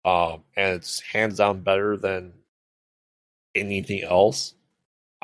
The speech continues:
I'm, I'm going to eight point five on this one for childhood ruin out of ten. What about you?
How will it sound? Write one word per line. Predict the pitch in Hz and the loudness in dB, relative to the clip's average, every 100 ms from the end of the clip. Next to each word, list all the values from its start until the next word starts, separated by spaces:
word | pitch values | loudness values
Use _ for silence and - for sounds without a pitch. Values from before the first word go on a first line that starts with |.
| 87 - | -14 -6
I'm, | 101 120 117 | -4 -2 0
I'm | 123 135 | 0 2
going | 123 110 101 | 2 2 0
to | 104 | -2
eight | 95 | -2
point | - 87 82 | -2 -8 -6
five | 87 82 - | -6 -6 -8
on | 71 | -14
this | 76 - | -16 -18
one | 67 _ _ - | -20 _ _ -16
for | 82 | -14
childhood | - 82 82 82 - | -4 -4 -2 -6 -12
ruin | 82 73 | -10 -10
out | 73 | -12
of | |
ten. | - 85 | -10 -2
What | 82 | 2
about | 87 85 | 4 4
you? | 85 | 2